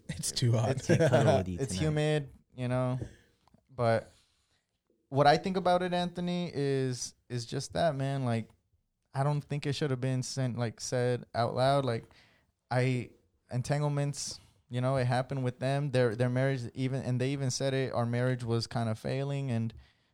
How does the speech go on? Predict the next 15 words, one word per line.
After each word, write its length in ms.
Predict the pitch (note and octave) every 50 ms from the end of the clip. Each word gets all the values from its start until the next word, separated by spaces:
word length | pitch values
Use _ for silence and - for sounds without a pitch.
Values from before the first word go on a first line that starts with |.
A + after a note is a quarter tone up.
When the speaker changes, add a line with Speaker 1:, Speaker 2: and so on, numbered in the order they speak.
| _ -
Speaker 2:
you 80 | A#2
know, 120 | A#2+ A#2+ A#2+
you 120 | B2 B2
got 180 | - - A#2 A#2
into 220 | A#2+ B2 - -
some 180 | - - B2+ A#2
shit 380 | - - - C#3 C#3 C#3+ - -
and 340 | - B2 A#2+ A#2 A#2+ A#2+ -
people 220 | C3 B2+ - - C3
found 240 | - C3+ C#3 D3
out. 180 | E3 E3+ C#3+ -
That's 160 | - C3+ C#3
the 100 | - -
bad 280 | C#3+ D#3 D#3+ E3 E3 -
thing. 220 | B2+ A#2 A2+ A2+